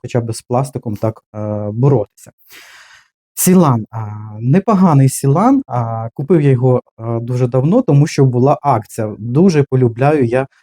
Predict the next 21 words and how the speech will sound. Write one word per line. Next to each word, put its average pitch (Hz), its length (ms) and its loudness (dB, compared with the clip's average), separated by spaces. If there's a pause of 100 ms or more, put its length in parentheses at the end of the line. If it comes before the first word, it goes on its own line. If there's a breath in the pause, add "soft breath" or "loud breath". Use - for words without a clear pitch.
(160)
а, 110 240 -4
інший 117 640 0
Лінор, 143 500 2 (520)
м, 101 240 -10 (100)
ну, 131 260 0
іншу 123 260 2
фірму 196 320 2
Лінор, 139 340 0 (280)
мені 123 180 2
більше 123 260 0
подобається. 113 760 -4
А 165 260 0
якось, 139 320 0 (300)
якось 156 260 2
до 139 120 2
Сілану, 147 500 2
<clears throat> - 1700 -2
якось 143 320 2
до 135 120 0
Сілану 143 460 0
я, 131 300 0